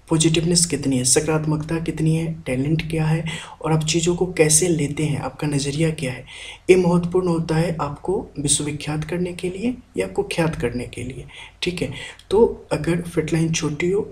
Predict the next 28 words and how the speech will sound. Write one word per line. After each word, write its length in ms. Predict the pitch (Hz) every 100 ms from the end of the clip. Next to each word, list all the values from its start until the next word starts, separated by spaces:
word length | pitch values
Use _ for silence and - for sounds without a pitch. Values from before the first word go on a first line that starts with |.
| -
इससे 260 | 160 - 185
ज़्यादा 480 | - 147 151 185 -
इशू 240 | 151 165
नहीं 180 | 165 170
करना 280 | 160 143 139
चाहिए 300 | 139 151 175
कि 160 | - 147
शायद 240 | 147 139
उसके 280 | 139 - 147
कारण 320 | 147 147 147
मेरे 140 | 143 143
जीवन 320 | - 135 143
में 100 | 143
कुछ 280 | 143 151 - -
कमियाँ 380 | 143 139 139 135
आने 160 | 131 131
वाली 280 | 127 131
है, 160 | 135 - -
ठीक 220 | 156 156
है। 100 | 160 - - - - - - 160
अगर 220 | 190 196
वो 100 | 190
strong 480 | - - 170 190 180
है 160 | 131 - - _ _ -
तो 80 | 190
बहुत 300 | 151 139 -
अच्छी 320 | - - 127
है, 160 | 123